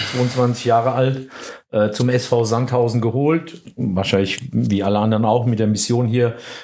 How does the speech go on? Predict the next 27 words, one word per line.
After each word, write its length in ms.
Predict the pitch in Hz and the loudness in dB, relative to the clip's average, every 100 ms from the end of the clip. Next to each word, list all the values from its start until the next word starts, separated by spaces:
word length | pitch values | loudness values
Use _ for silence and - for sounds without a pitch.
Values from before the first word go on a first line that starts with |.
| - | -4
ein 180 | 107 101 | -2 0
Teil 420 | 107 110 113 110 | 0 2 0 -2
zu 100 | 117 | -2
sein 500 | 107 104 117 123 113 | 0 0 2 2 0
des, 300 | 113 - - | -2 -2 0
äh, 220 | 107 98 | 0 0
Wiederaufstiegs 840 | 117 131 127 131 - 135 131 131 120 | 0 0 2 -2 -2 -2 -2 -2 -2
in 120 | 104 | -2
die 80 | 104 | -2
zweite 320 | - 104 104 | 0 0 0
Liga. 440 | 104 113 120 120 123 - - - _ | 0 2 2 0 -4 -18 -20 -20 _
Hol 160 | 120 | 0
uns 160 | 135 135 | 0 0
da 140 | 135 | 0
mal 160 | 139 143 | 0 2
ab, 280 | 131 135 - | 2 0 0
äh, 520 | 113 110 117 131 110 | 0 0 -2 -2 -2
wie 140 | 107 | 0
war's, 280 | 107 107 110 | 0 0 0
als 180 | 110 - | -2 0
du 60 | 113 | 0
hierher 300 | 107 104 117 | 2 2 0
gekommen 320 | 101 120 107 | -2 0 0
bist? 160 | 110 | 0
Ich 60 | - | 0
mein, 440 | 104 101 101 113 | 0 0 -2 -4
du, 80 | - | -6